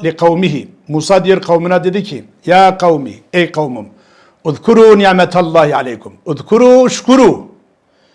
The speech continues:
Yani hem anlatın ve şükredin Allah'ın üzerinizdeki olan nimetleri. "İz ceale fikum enbiya."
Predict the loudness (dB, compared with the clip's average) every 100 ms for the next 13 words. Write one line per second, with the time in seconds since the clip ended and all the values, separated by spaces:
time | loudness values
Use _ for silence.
0 | _ _ _ -6 -2 2 0 0 -10 _
1 | 0 2 2 2 2 0 0 0 0 -2
2 | -4 -8 -6 -2 -2 -2 -4 -4 -4 -2
3 | -2 -2 -2 -2 -4 -6 -8 -8 -10 -10
4 | -14 _ _ _ _ -6 -2 0 0 -2
5 | -6 -10 -10 -12 -16 -16 -16 -16 -18 -16
6 | -16